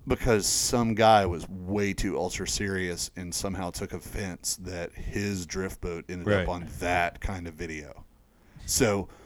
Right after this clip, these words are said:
Speaker 1: that's the perfect example to me that Ben is absolutely fucking winning.
Speaker 2: Yeah, he's nailing it.
Speaker 1: He's
Speaker 2: Yeah, for
Speaker 1: nailing
Speaker 2: sure.
Speaker 1: it.
Speaker 2: If people aren't fucking, you know, bent out of shape,
Speaker 1: Yeah.
Speaker 2: you're
Speaker 1: Like,
Speaker 2: not
Speaker 1: I
Speaker 2: doing
Speaker 1: mean,
Speaker 2: anything
Speaker 1: any
Speaker 2: right.
Speaker 1: good,
Speaker 2: Yeah.
Speaker 1: any good comedian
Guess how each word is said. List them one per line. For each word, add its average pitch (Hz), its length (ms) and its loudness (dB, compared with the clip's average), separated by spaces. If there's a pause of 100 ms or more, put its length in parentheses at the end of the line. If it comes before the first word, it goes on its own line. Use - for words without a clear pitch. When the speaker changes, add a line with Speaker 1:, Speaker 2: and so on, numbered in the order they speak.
(600)
Speaker 1:
that's 104 500 4
the 120 120 0
perfect 104 480 0
example 92 580 -2
to - 160 -4
me 92 720 -2 (280)
that 92 420 -4
Ben 95 500 0
is 85 180 -8 (240)
absolutely 87 880 -2
fucking 87 600 -8
winning. 82 380 -8
Speaker 2:
Yeah, 151 180 6
he's 101 120 4
nailing 107 380 4
it. 73 180 -8
Speaker 1:
He's 123 220 6
Speaker 2:
Yeah, 123 60 -2
for 131 180 2
Speaker 1:
nailing 131 400 6
Speaker 2:
sure. 71 80 -8
Speaker 1:
it. - 60 -18 (320)
Speaker 2:
If 101 180 0
people 113 320 2
aren't 98 240 0
fucking, 85 760 -6
you 95 140 -2
know, 78 100 -2
bent 90 280 -4
out 85 140 -4
of 80 80 -8
shape, 80 640 -4 (240)
Speaker 1:
Yeah. 185 380 4
Speaker 2:
you're 101 140 2
Speaker 1:
Like, 185 160 10
Speaker 2:
not 190 80 8
Speaker 1:
I 202 80 10
Speaker 2:
doing - 20 8
Speaker 1:
mean, 202 160 4
Speaker 2:
anything 170 140 -2
Speaker 1:
any 180 160 4
Speaker 2:
right. 156 80 0
Speaker 1:
good, 170 320 8
Speaker 2:
Yeah. 98 100 0
Speaker 1:
any 147 220 6
good 151 200 2
comedian 117 800 2